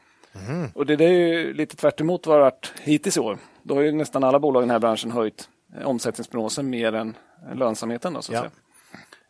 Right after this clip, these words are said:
Speaker 2: säga. Eh, så det är främst lönsamheten som överraskar positivt i Q fyra då.
Speaker 1: Mm.
Speaker 2: Eh, lägger man sig mitt i prognosintervallet så innebär rörelsemarginal under Q fyra på åtta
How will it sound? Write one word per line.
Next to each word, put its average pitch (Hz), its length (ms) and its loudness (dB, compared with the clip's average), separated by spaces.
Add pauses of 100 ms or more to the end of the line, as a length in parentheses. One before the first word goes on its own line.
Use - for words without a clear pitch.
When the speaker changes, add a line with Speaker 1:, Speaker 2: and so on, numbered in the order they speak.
Speaker 2:
säga. 120 260 -8
Eh, 113 60 -8
så 139 140 -4
det 139 60 0
är - 20 -4
främst 165 300 -2
lönsamheten 135 500 -2
som 151 120 -8
överraskar 127 400 -6
positivt 123 420 -14
i 117 100 -12
Q 123 160 -12
fyra 120 220 -10
då. 113 100 -10 (320)
Speaker 1:
Mm. 90 80 -16 (400)
Speaker 2:
Eh, 120 480 -12
lägger 156 300 4
man 165 160 2
sig 156 120 -2
mitt 156 200 -4
i 151 40 -4
prognosintervallet 139 840 0
så - 100 -8
innebär 135 520 0
rörelsemarginal 131 640 -2
under 131 160 -4
Q 131 140 -8
fyra 113 160 -6
på - 180 -6
åtta 147 100 -8